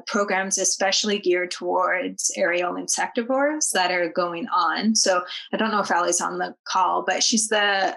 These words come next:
um, aerial insectivore coordinator for the Atlantic region. A couple of the projects that are happening this year will be Swift Watch, where you can be involved with, um, kind of monitoring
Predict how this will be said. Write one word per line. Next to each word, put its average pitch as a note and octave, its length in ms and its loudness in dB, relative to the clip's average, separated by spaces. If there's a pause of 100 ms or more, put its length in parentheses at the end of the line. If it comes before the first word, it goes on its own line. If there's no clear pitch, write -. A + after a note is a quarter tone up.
um, F3+ 380 -2
aerial F#3+ 380 2
insectivore A#3+ 800 0
coordinator B3+ 680 2
for G#3 580 2
the G#3 380 0
Atlantic F#3+ 520 -2
region. B3 500 2 (540)
A G#3+ 180 4
couple A#3 340 2
of G#3+ 260 0
the G3+ 580 2 (200)
projects G3 680 2
that F3 360 2
are F#3 580 0
happening F#3 480 0
this A#3 260 2
year A3 220 2
will F#3+ 220 4
be E3 120 2
Swift - 400 0
Watch, F#3 380 2
where F#3+ 100 0
you F3+ 100 -4
can F3+ 140 -4
be F3 120 0
involved E3 500 0
with, E3 260 0 (380)
um, E3+ 360 0
kind F#3 180 -2
of F3+ 80 -2
monitoring F3 840 -2